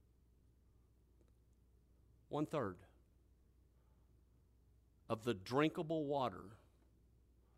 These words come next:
will be destroyed. You realize you can only go three to four days without water. You can go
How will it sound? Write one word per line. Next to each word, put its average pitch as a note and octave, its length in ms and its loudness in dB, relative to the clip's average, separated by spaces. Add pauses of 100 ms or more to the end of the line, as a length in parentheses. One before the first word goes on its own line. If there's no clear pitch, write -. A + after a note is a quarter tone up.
(880)
will G#2+ 100 0
be A2 160 4
destroyed. G2+ 540 -4 (1600)
You D#3 100 2
realize E3+ 360 6
you G3 60 -4
can G3 160 4
only D3+ 220 8
go B2+ 420 8 (140)
three D3+ 260 2
to D3 100 4
four D3 360 2
days A2+ 580 4
without A2 340 -2
water. F#2+ 300 0 (1300)
You - 120 -6
can F3 80 0
go C3 300 6